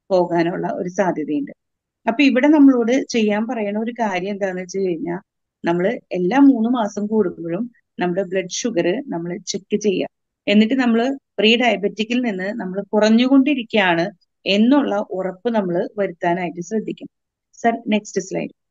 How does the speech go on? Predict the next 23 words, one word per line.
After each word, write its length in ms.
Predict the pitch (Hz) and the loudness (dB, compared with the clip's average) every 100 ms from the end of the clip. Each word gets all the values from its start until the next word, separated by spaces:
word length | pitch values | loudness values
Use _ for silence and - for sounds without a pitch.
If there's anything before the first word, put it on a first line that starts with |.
| _ _ _ _ _ _ _ _ _ _ _ _ _ _ _ _ _ _ _ _ _ _ _ _ _ _ _ _ _ _ _ _ _ _ _ _ _ - | _ _ _ _ _ _ _ _ _ _ _ _ _ _ _ _ _ _ _ _ _ _ _ _ _ _ _ _ _ _ _ _ _ _ _ _ _ -10
Okay, 180 | - - - _ - | -8 -10 -18 _ -4
ആ, 340 | 202 196 233 294 | -2 -2 -2 -2
ഇതില് 380 | 254 240 285 302 | -2 2 2 2
പിന്നെ 440 | 294 262 254 262 | 2 2 2 -4
വ-, 240 | 220 240 208 | 0 2 4
വരുന്ന 380 | 233 214 214 226 | 4 2 2 2
ഒരു 160 | 226 | 0
ഇത് 120 | 220 | -2
എന്താന്ന് 240 | 214 202 190 | -2 -2 -2
വെച്ച് 140 | 185 | -4
കഴിഞ്ഞാ 260 | 190 180 180 | -6 -4 -6
നമുക്ക്, 480 | 220 214 190 202 - | -6 -6 -6 -8 -2
ആ, 400 | 208 190 185 208 | -2 0 -2 -2
അറിയാം, 440 | 196 185 185 220 - _ _ - | 0 0 -2 -6 -10 _ _ -8
ഏ, 200 | 180 - | -6 -6
ഇന്ത്യയില് 600 | - 247 254 277 285 285 294 | 0 2 4 4 6 4 4
പതിമൂന്നേ 460 | 294 240 233 240 262 | 2 0 -2 0 0
പോയിന്റ് 340 | 262 220 214 | 0 -2 0
ആറ് 320 | 208 190 180 202 _ _ _ _ _ _ _ | 0 0 -4 -8 _ _ _ _ _ _ _
കോടി 380 | 202 196 202 | 2 4 4
ജനങ്ങള് 600 | 262 220 202 180 180 185 | 2 2 -2 -2 -4 -6
pre 320 | 196 - 220 214 | -8 -6 2 4
diabetic 480 | 190 180 180 175 | 4 0 -2 -6